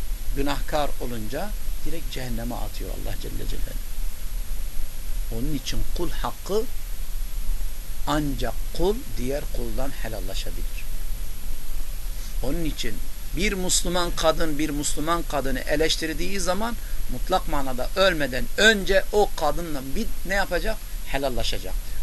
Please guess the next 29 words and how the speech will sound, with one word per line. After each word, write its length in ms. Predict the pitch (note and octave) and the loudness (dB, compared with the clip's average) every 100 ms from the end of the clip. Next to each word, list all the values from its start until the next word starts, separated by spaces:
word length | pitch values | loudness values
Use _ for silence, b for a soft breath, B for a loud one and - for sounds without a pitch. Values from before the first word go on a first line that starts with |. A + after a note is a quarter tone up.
| - | 2
Veyahut 320 | B2+ D#3 - | 2 2 0
da 140 | C#3 | 0
bir 100 | D#3 | 0
Müslüman 540 | C#3+ C3+ - C3+ C3+ C3 | 0 0 0 0 0 -2
erkek 420 | B2+ A2+ - A#2+ A#2+ | -4 -4 -2 -2 0
bir 100 | A2+ | -2
Müslüman 420 | A2+ - - G#2+ - | -2 -2 -2 -2 -2
erkekle. 440 | G#2+ - - - - - - - - - - - - - - - B B B B B - F3+ | -2 0 0 0 -2 -2 -2 -2 -4 -2 0 2 0 0 0 0 B B B B B 6 8
Asa 180 | G3 G3 | 8 8
en 200 | G3 F3+ | 6 4
yekunu 420 | E3+ - F3+ E3+ | 2 2 2 2
hayran 340 | - D#3+ C#3+ | 4 4 4
minhum. 300 | C#3 C3 A#2 - B - C#3+ | 2 0 -2 -4 B -4 0
Ve 280 | C3+ G3+ | 6 6
la 140 | A3+ A3 | 10 8
nisa'un 540 | A3 G#3 G#3+ F#3+ F#3+ | 8 6 8 6 6
min 240 | F3+ E3 D#3 | 0 2 2
nisa'in 560 | D3+ - E3+ G3+ - | 4 6 8 6 2
asa 400 | - D3 F#3 - | 2 6 6 6
en 180 | D#3+ D3+ | 4 2
yekuna 480 | C#3+ C3+ F3 D3+ C3 | 2 0 0 0 0
hayran 360 | - E3 G3+ | 0 0 0
minhum. 280 | G#3+ G#3 F3+ - - - - - - - - - - - - - - - - - - - | -2 -2 -2 -4 -4 -2 -2 -2 -2 -2 -2 0 0 -2 -2 0 -2 0 -2 0 0 0
Erkekler 540 | A2+ - A#2 - D#3+ C#3+ - | 0 0 -2 0 0 0 -2
böyle 180 | C3 A#2+ | 0 0
olduğu 340 | G#2+ G2+ - A#2+ | 0 0 0 0
gibi 120 | A2 | 0
aynı 220 | A#2+ C#3+ | 0 0
zamanda 420 | A2+ G#2+ A2 D#3 | -2 -2 -2 -2